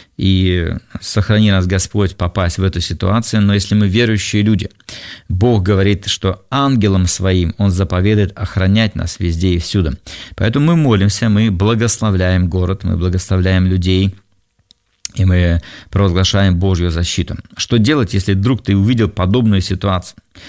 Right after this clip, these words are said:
Есть такое, м, правильное выражение, правильный ответ Иисус. Вот просто ищи Божьего присутствия, молись о том, чтобы Бог показал, э,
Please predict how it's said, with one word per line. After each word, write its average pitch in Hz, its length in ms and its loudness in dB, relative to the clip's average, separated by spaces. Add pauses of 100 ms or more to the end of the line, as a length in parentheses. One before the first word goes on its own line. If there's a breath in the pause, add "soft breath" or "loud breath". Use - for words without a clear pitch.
(340 loud breath)
Есть - 260 0
такое, 113 480 0 (180)
м, 92 280 2
правильное 104 460 2
выражение, 92 520 0
правильный 95 420 0
ответ 95 380 -2
Иисус. - 540 -8 (240)
Вот 95 280 -4
просто 104 340 0 (140)
ищи 104 500 0 (120)
Божьего 85 340 0
присутствия, 87 580 -4
молись 95 480 2
о 87 60 -4
том, 101 160 0
чтобы 85 240 -4
Бог 95 260 -2
показал, 92 580 0 (560 loud breath)
э, 87 380 2